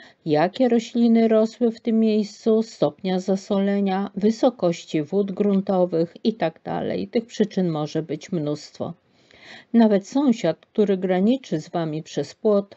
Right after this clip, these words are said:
może mieć ziemię bardziej lub mniej płodną niż Wasza. Dlatego, aby nasz trud nie poszedł na marne, zalecam na niewielkim skrawku ziemi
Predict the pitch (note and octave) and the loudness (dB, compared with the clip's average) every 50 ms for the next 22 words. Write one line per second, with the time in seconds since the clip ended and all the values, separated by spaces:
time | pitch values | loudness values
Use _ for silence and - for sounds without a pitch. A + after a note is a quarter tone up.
0 | _ - F3+ G#3+ C4+ C4+ F#4 E4 C#4+ C#4 A3+ G3 - - F#3+ F#3+ F#3+ G3 F#3 F3 | _ -2 2 2 2 4 4 4 4 2 2 0 0 0 0 2 2 2 2 0
1 | E3 E3 D#3+ - E3+ D#3+ E3+ F#3 G3+ G3 - C4 C#4+ D4+ C#4 B3 B3 B3 - - | 0 -2 -2 -2 0 0 0 0 -2 -2 -2 0 2 2 4 2 2 0 -2 -6
2 | - D#3 D#3+ E3+ F3 F3+ - _ - D3+ C#3 C#3+ C#3+ D3 D3 D3+ D3+ E3 E3 D#3 | -6 -2 0 0 0 0 -2 _ 0 0 0 0 -2 -4 -6 -4 -4 -2 -4 -4
3 | D#3+ E3 D#3+ D#3 C#3 C#3 C#3 - - C3+ A2+ D#3 F3 - _ _ _ _ - - | -4 -4 -4 -4 -4 -4 -6 -8 -8 -8 -8 -8 -8 -12 _ _ _ _ -20 -20
4 | - - - - - - _ - D#3+ D#3 D#3 - - D4 C4 - C#3 C3 - - | -20 -20 -20 -20 -20 -10 _ 2 2 2 2 0 -4 -4 -2 -2 -2 -2 -2 -2
5 | - E3 E3+ F#3 F3+ F#3 G#3 B3 C4+ C4+ - - _ C4 A3 E3 C#3+ C#3 - _ | -4 -2 0 0 0 2 2 2 2 0 -4 -4 _ 2 2 2 2 0 -4 _
6 | D3 C3+ B2 - F3 A3 A3+ - D#4+ C#4+ D4 - C#4+ C4 A3 G3 F#3 F3 F3 - | -6 -6 -4 -2 -2 -2 0 0 -4 -4 -2 -2 0 2 2 2 2 0 0 -2
7 | - F3 F3 E3+ - D#3+ C#3+ D3 D#3+ F3+ G3 G3 - B3+ A#3+ A#3+ B3 B3 A#3 A#3 | -2 -2 -2 -2 -2 -2 -2 0 0 -2 -2 0 2 2 4 4 4 4 4 4
8 | G#3+ E3+ F3 F3 D#3+ D#3 D#3+ - F#3 F3+ - - - - E3 D3+ D3+ D3+ - - | 2 2 0 0 0 0 -2 -6 -6 -8 -8 -6 -6 -4 -4 -4 -4 -6 -8 -8
9 | E3+ D#3 D3 - D#3+ D#3 D#3+ D#3 D#3+ E3+ | -8 -8 -6 -6 -4 -4 -2 -2 -2 -2